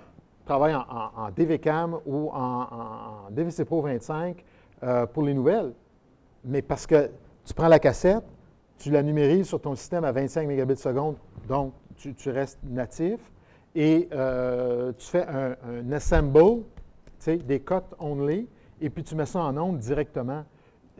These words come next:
Tu es encore en première génération à toute fin pratique. Alors, il y a pas, il y a très, très peu de dégradation,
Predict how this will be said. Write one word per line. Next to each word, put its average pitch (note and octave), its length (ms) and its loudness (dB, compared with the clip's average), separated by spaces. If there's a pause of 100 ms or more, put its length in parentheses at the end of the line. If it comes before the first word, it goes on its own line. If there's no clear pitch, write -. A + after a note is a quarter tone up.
(120)
Tu E3 60 -6
es D#3 120 0
encore F#3+ 280 6
en F#3 80 4
première D#3 320 2
génération C#3+ 520 2
à E3+ 40 -4
toute - 140 -12
fin D#3 100 -2
pratique. C#3 400 -4 (480)
Alors, B2+ 200 4
il C3 60 2
y C#3 40 6
a C3 40 0
pas, - 180 -2
il E3+ 60 -2
y C3+ 40 2
a A#2+ 40 2
très, G3 300 2
très D#3 180 0
peu G#3 160 -2
de D#3 100 2
dégradation, B2 800 -2